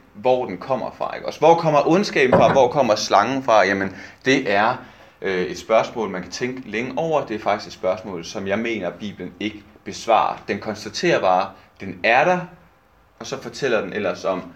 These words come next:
den her kamp for at få bugt med ondskaben, for at få den udryddet. Men, øh, men jeg skal ikke sådan dvæle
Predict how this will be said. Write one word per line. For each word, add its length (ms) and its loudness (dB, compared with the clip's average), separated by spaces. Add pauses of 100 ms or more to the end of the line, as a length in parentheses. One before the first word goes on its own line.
(140)
den 160 -6
her 220 -2
kamp 240 -6 (160)
for 260 -6 (140)
at 100 -10
få 160 -10
bugt 460 -6 (180)
med 160 -8
ondskaben, 640 -6
for 140 -4
at 120 -8
få 100 -12
den 120 -14
udryddet. 600 -20 (1300)
Men, 180 4
øh, 380 8
men 300 2
jeg 100 4
skal 140 2
ikke 120 0
sådan 380 0
dvæle 360 4